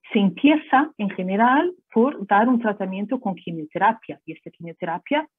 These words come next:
en general, está basada en dos tipos de quimioterapia que son los más activos en cáncer de mama, que son las antifi-, las antraciclinas y los taxanos,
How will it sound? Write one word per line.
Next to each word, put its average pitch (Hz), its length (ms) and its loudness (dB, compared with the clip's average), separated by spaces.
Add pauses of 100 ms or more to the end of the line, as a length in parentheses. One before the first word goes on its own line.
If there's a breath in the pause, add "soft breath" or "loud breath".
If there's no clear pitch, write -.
en 175 100 -12
general, 175 520 0 (200)
está 180 220 -2
basada 175 440 -2
en 160 160 -10
dos 220 260 0 (720)
tipos 233 320 -2
de 202 80 -6
quimioterapia 196 600 -6
que 175 120 -14
son 175 140 -16
los 170 140 -14
más 170 180 -10
activos 294 440 0
en 240 120 2
cáncer 180 340 -2
de 165 100 -4
mama, 269 300 2
que 196 100 -8
son 175 160 -12
las 175 160 -10
antifi-, - 560 -12
las 180 220 0
antraciclinas 180 760 -2 (320 soft breath)
y 240 100 4
los 208 160 2
taxanos, 233 640 -2